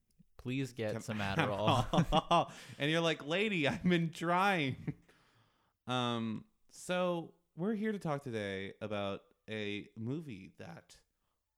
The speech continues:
Speaker 2: I loved growing up because, so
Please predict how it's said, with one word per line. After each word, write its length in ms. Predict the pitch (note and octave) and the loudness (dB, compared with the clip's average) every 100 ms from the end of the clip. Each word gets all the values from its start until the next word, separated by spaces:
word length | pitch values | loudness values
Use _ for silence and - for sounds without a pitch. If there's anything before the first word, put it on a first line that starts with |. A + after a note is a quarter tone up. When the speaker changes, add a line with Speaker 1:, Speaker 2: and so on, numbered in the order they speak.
| _ G2+ | _ -8
Speaker 2:
I 180 | A#2 | -6
loved 340 | A#2 G2+ F#2+ - | -4 -4 -4 -4
growing 320 | - - G#2+ | -8 -8 -10
up 200 | - - _ _ | -12 -14 _ _
because, 520 | - - C3 A#2+ - - - | -10 -2 -2 -2 -6 -16 -16
so 400 | - D3 C#3 | -6 -4 -4